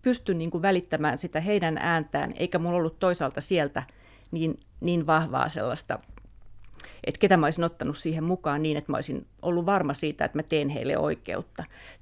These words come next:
Tää, tää on semmoinen asia, mitä mä toivon, että mä pystyn joskus käsittelemään myöhemmin esimerkiksi niinku jonkun metodologia-artikkelin kautta tai jotain, mutta, mutta ne aineistot on osittain olemassa, mut, mut mä vaan päätin, että mä luovun tästä, että mä en pysty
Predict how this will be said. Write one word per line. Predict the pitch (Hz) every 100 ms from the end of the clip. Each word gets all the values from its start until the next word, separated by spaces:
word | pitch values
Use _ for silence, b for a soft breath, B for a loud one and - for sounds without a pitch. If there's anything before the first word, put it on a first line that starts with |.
| -
Tää, | 208 185 175 -
tää | 214
on | 208
semmoinen | 247 240 208
asia, | 208 - 160
mitä | -
mä | 160
toivon, | - 208 165
että | 151 139
mä | -
pystyn | - 190
joskus | 190 - 165
käsittelemään | - 151 180 - 143 147 139
myöhemmin | 160 151 151 - -
esimerkiksi | - 175 - - - -
niinku | - - -
jonkun | 151 147 156
metodologia-artikkelin | 170 160 127 120 - 113 - - - - -
kautta | - - - -
tai | - 160
jotain, | 165 - - -
mutta, | 160 160 - B B B -
mutta | - 196
ne | 196
aineistot | 175 226 220 202 - 185
on | - 185 170 -
osittain | 214 226 - 170 175
olemassa, | 226 214 175 -
mut, | 160 175 - - -
mut | 190 208
mä | 214
vaan | 240 - -
päätin, | 190 175 151
että | 151
mä | 160 -
luovun | 175 151 135 -
tästä, | - - -
että | - 170
mä |
en | 151
pysty | 160 -